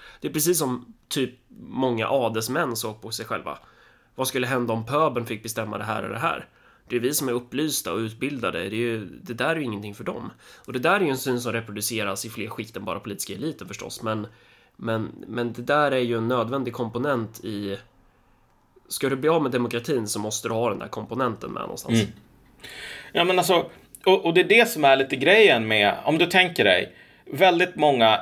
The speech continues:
Speaker 2: inom högern fortfarande, när de typ tar genusdoktrin, allting sådant, alla de här, eh,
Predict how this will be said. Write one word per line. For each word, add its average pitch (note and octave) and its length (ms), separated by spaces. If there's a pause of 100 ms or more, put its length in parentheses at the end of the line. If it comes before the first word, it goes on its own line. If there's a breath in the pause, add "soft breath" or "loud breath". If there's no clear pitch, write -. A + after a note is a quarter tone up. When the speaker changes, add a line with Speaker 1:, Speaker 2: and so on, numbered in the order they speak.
Speaker 2:
inom C3 320
högern G#2 600
fortfarande, A#2 680
när D3 140
de D3+ 220 (540 soft breath)
typ C#3 240
tar C#3 160
genusdoktrin, A#2+ 1800
allting A#2 360
sådant, A#2 460
alla D3+ 280
de B2+ 180
här, G#2 320 (500 loud breath)
eh, - 380